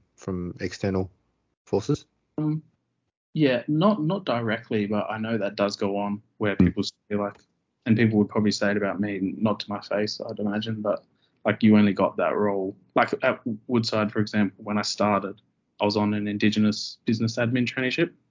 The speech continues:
Speaker 2: and some people would obviously say, "Oh, you only got that because you're Indigenous,"
Speaker 1: Mm.
Speaker 2: like, that pathway into Woodside.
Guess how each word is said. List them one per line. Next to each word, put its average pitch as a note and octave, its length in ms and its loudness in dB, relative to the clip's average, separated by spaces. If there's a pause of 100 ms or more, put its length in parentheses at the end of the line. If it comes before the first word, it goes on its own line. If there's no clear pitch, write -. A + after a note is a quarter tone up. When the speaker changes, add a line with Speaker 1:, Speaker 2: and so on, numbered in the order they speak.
(680)
Speaker 2:
and A2+ 100 -4
some G#2+ 220 2
people G2+ 300 2
would G2+ 120 2
obviously G#2 300 -2
say, G2+ 260 -2
"Oh, G2 120 -2
you G2 160 2
only G2 140 0
got - 220 2
that G#2+ 200 0
because G#2 320 -8
you're G#2 100 -4
Indigenous," G#2 760 -4
Speaker 1:
Mm. F#2+ 60 -2
Speaker 2:
like, G2 140 2
that G2 100 0 (180)
pathway G2 260 0
into G2+ 160 0
Woodside. G2+ 480 -2